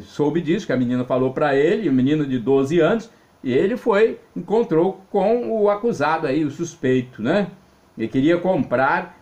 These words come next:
é, e disse ao pai que fazia essa tal da urinoterapia. É, parece que tem dezesseis meninas que tiveram o mesmo caso, assim, que tiveram contato com esse homem. Aí o su-,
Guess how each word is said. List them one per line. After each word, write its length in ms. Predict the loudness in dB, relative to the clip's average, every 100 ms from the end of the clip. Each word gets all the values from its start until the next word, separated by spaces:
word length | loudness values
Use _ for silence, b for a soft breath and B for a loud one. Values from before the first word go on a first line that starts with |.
| -8
é, 600 | -2 2 2 2 4 2
e 60 |
disse 420 | 2 0 -2 0 0
ao 140 | 0
pai 520 | -4 -2 0 0 -4 -10 _ _
que 360 | -2 0 0 0
fazia 460 | 0 -2 0 -2 -2
essa 180 | -4
tal 280 | -4 -2 0
da 120 | 0 2
urinoterapia. 1700 | 2 2 2 0 -4 -14 _ 0 0 0 -2 -2 0 0 -2 -4 -10 B B B
É, 100 | -6
parece 340 | -2 0 0 -2
que 60 |
tem 140 | -4 -2
dezesseis 840 | 0 -2 0 -2 0 -4 -12 _ _ _ _
meninas 960 | -2 0 4 4 2 0 -4 -12 -20 -20 _ -20 -20 -20 -20 -12
que 80 | -8
tiveram 380 | -2 0 2
o 20 | 2
mesmo 320 | 2 2 -2
caso, 440 | -2 -2 0 -2
assim, 220 | -4 -4
que 400 | -2 -2 -2 -4 -4
tiveram 300 | -2 0 0
contato 580 | 0 0 0 0 -2 -4
com 100 | -6
esse 280 | -4 -2 2
homem. 400 | 2 2 -2 -10 B B B -8
Aí 220 | -2 0
o 60 | 2
su-, 180 | 0